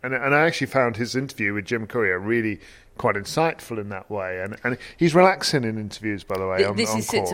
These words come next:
Speaker 2: Tsitsipas, by
Speaker 1: Yeah.
Speaker 2: the way, who won the
Speaker 1: Who,
Speaker 2: match.
Speaker 1: who won the
Speaker 2: I f-,
Speaker 1: match,
Speaker 2: I
Speaker 1: yeah.
Speaker 2: failed to
Speaker 1: Sorry, I
Speaker 2: mention
Speaker 1: ma-, maybe
Speaker 2: that
Speaker 1: I've,
Speaker 2: in the,
Speaker 1: maybe we
Speaker 2: in the
Speaker 1: forgot that.
Speaker 2: setup.
Speaker 1: I thought Sinner's, I mean, it's,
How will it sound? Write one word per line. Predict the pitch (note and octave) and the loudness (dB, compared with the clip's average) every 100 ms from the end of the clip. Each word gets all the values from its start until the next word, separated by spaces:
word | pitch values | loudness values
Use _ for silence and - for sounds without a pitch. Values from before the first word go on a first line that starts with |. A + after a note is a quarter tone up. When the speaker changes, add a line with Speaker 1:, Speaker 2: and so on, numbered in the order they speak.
| E3+ | -2
Speaker 2:
Tsitsipas, | C#3+ - | -4 -2
by | D3+ | 0
Speaker 1:
Yeah. | B2+ | 4
Speaker 2:
the | A#2 | 4
way, | C3 C3+ | 2 -4
who | D3 C#3+ C3+ C3+ - _ D3 | -6 -6 -6 -10 -16 _ -10
won | C#3+ C3+ | -8 -6
the | |
Speaker 1:
Who, | B2 B2 | -2 2
Speaker 2:
match. | C3 | 6
Speaker 1:
who | C3+ | 6
won | B2 A#2 | 6 4
the | G#2 E3 | 2 0
Speaker 2:
I | |
f-, | E3 | 2
Speaker 1:
match, | - - | 0 4
Speaker 2:
I | |
Speaker 1:
yeah. | C3 | 6
Speaker 2:
failed | E3 D3+ D3+ | 6 4 0
to | - | 4
Speaker 1:
Sorry, | D#3 G#2+ | 6 8
I | |
Speaker 2:
mention | G2+ B2+ D3 | 4 2 2
Speaker 1:
ma-, | C#3+ | 4
maybe | B2 | 6
Speaker 2:
that | A2+ | 4
Speaker 1:
I've, | |
Speaker 2:
in | G#2 | 4
the, | |
Speaker 1:
maybe | C#3+ C3+ | 2 4
we | B2 | 4
Speaker 2:
in | |
the | C3+ | 4
Speaker 1:
forgot | A2 G#2+ | 2 2
that. | - | 0
Speaker 2:
setup. | D4 C#3 - | -2 0 4
Speaker 1:
I | D#3+ | 8
thought | F#3 C3 | 6 6
Sinner's, | - F#3+ F#3+ F3 - | 4 6 6 4 0
I | E3+ | 0
mean, | D#3 D#3+ | 2 0
it's, | - | -2